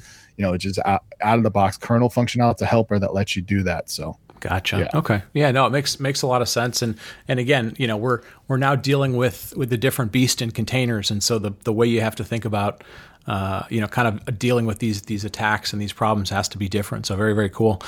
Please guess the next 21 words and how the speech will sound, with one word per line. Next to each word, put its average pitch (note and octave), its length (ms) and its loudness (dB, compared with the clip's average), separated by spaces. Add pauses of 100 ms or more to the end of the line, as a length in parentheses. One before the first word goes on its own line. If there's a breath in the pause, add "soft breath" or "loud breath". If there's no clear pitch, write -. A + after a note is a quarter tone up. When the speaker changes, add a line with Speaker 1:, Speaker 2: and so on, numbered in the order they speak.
(300 loud breath)
Speaker 2:
Um, C#3 340 2 (400)
you F3 120 0
know, D#3+ 60 2
we, D3+ 180 2
we D#3 120 2
talked E3 320 -2
a - 20 4
little D3 220 2
bit C#3 100 2
about, A#2 380 -2 (180)
you C3+ 100 -4
know, A2 120 -2
kind B2+ 180 0
of A2+ 80 -4
the, A2+ 220 -2
the A2 120 -4
shift - 500 2
that B2 100 -4
we A#2 80 0
saw A#2 280 4
from, A2 380 -4